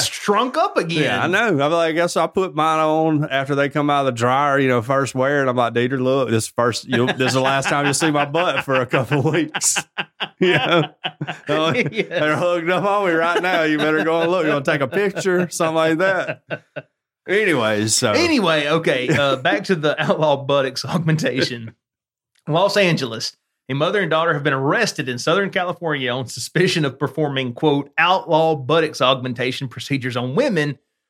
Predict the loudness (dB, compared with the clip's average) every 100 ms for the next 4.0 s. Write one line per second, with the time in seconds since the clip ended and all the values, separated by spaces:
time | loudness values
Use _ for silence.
0 | -4 -2 2 2 2 0 0 -2 0 0
1 | 0 0 0 -2 -2 -2 0 -2 -4 -4
2 | -2 -4 -4 -2 0 0 0 0 2 0
3 | -2 -6 -8 -8 -10 -8 -10 -12 -16 -20